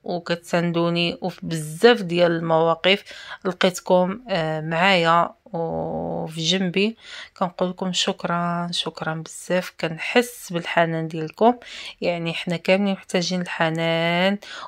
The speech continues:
وشي واحد اننا، انه يبغينا ويخاف علينا، ويعني وتحس ب-، بشي واحد واقف معاك.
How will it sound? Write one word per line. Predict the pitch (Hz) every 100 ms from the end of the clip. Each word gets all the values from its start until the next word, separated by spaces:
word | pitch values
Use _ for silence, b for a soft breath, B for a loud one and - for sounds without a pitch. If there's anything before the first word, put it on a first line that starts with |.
| -
وشي | 175 -
واحد | 180 - 185 -
اننا، | 190 170 165 160 160 -
انه | 185 170 165 156 165 170 B B B -
يبغينا | 170 160 156 175 165 160 165 170
ويخاف | 170 160 - -
علينا، | 160 156 160 160 175 180
ويعني | 175 160 156 160
وتحس | 165 170 175 - 254 - -
ب-، | 175 165 165 185 _ _
بشي | - -
واحد | 175 - 165
واقف | 165 160 156 -
معاك. | 170 202 269 -